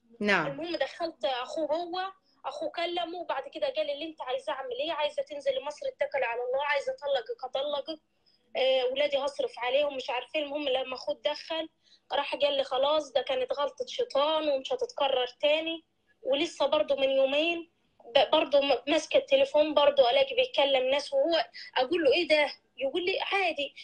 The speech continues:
Speaker 2: ده كلام عادي، يعني أنت تقول لواحدة زميلتك في الشغل يا قلبي ولا يا حبيبتي ولا كده، هو ده كلام عادي؟ طب ما أنا أولى بالكلام ده".
Speaker 1: نعم.
Speaker 2: و-، وبالنسبة معايا في البيت أخرس، بيدخل سلام عليكم داخل وسلام عليكم طالع، يلعب شوية مع الأولاد وخلاص.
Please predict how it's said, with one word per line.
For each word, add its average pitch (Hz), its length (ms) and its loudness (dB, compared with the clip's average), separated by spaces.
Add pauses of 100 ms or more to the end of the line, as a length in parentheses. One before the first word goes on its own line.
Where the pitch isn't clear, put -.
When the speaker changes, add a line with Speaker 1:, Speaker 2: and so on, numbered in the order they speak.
(140)
Speaker 2:
ده 311 80 4
كلام 339 380 2
عادي، 285 320 2
يعني 247 200 0
أنت 320 180 0
تقول 302 280 -2
لواحدة 294 340 2
زميلتك 294 460 -2
في - 80 -12
الشغل 285 380 2
يا 240 300 6
قلبي 254 300 2
ولا 233 160 2
يا 240 160 2
حبيبتي 285 540 -4
ولا 480 220 0
كده، - 360 -2 (280)
هو 330 140 4
ده 330 200 0
كلام 294 280 2
عادي؟ 302 440 -2
طب 247 100 0
ما 285 100 -2
أنا 381 100 0
أولى 349 320 0
بالكلام 285 540 0
ده". 262 180 2 (260)
Speaker 1:
نعم. 175 380 -2 (240)
Speaker 2:
و-، - 560 2
وبالنسبة 302 480 0
معايا 311 280 2
في - 100 -2
البيت 320 280 -2
أخرس، - 540 -2
بيدخل 370 600 0
سلام 302 400 2
عليكم 285 400 0
داخل 320 340 2
وسلام 277 420 2
عليكم 277 320 0
طالع، 269 280 4
يلعب 277 340 0
شوية 294 340 4
مع 247 140 -4
الأولاد 277 440 0
وخلاص. 233 680 -4